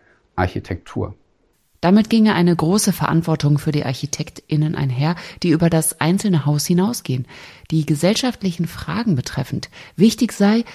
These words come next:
Speaker 2: zu hinterfragen, ob wir das Richtige tun. Sehen wir Dinge klar,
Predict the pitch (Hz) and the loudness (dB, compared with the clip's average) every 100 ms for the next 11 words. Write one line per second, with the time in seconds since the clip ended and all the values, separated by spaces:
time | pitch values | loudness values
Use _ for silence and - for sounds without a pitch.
0 | - 160 147 147 143 - 127 143 180 202 | 0 4 4 4 0 -2 0 2 2 2
1 | 185 - 156 165 - 131 135 147 165 170 | 0 0 0 0 -2 -4 -4 -4 -4 -2
2 | 233 202 - - - - - 160 185 185 | 2 2 2 -18 -20 -20 0 4 4 4
3 | 185 185 - - - 180 190 190 - 180 | 2 0 -8 -14 0 2 2 0 -4 -2
4 | 190 156 | 0 -2